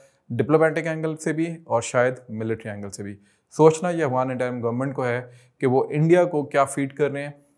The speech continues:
इंडिया को वो क्या रिस्पॉन्स दे रहे हैं, इंडिया को क्या मैसेजिंग कर रहे हैं ऐसे मौक़ों के ऊपर जिस दिन पाकिस्तान डिफेंस डे के तौर के ऊपर अपना जो दिन है वो मना रहा था और उस दिन आपने इस तरह की कोई मैसेजिंग, इस तरह की कोई हरकत करने की कोशिश की है।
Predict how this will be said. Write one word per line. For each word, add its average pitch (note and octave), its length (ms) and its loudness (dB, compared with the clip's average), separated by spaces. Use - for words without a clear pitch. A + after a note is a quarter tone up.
इंडिया C#3 280 6
को D#3 120 0
वो D3 100 2
क्या C#3 200 0
रिस्पॉन्स C3+ 380 -6
दे C3 180 -6
रहे C3 120 -6
हैं, C3+ 160 -12
इंडिया C3+ 240 0
को D3 100 -4
क्या C#3 140 -4
मैसेजिंग C3 440 -6
कर B2+ 140 -2
रहे B2+ 120 -6
हैं C3 240 -12
ऐसे C3 200 -2
मौक़ों C3 440 0
के C3 60 -8
ऊपर B2 160 -6
जिस A2+ 120 -8
दिन A#2 140 -10
पाकिस्तान A2+ 500 -6
डिफेंस B2 320 -8
डे A#2+ 120 -6
के A#2+ 100 -8
तौर A2 180 -4
के A2 140 -10
ऊपर A2+ 320 -6
अपना A2+ 440 -10
जो B2 100 -2
दिन C3 200 4
है B2+ 60 2
वो B2 120 0
मना B2 240 2
रहा A#2+ 100 0
था B2+ 180 -4
और A2+ 200 -4
उस A#2+ 200 -6
दिन B2+ 140 -4
आपने A2+ 340 -6
इस - 200 -14
तरह A2+ 100 -6
की A2 120 -10
कोई A2+ 120 -8
मैसेजिंग, A#2+ 540 -8
इस A#2+ 120 -16
तरह A2 100 -6
की A2+ 100 -12
कोई A2 100 -12
हरकत - 300 -14
करने G2+ 260 -12
की G2 60 -14
कोशिश - 300 -16
की G2+ 160 -14
है। G2 160 -12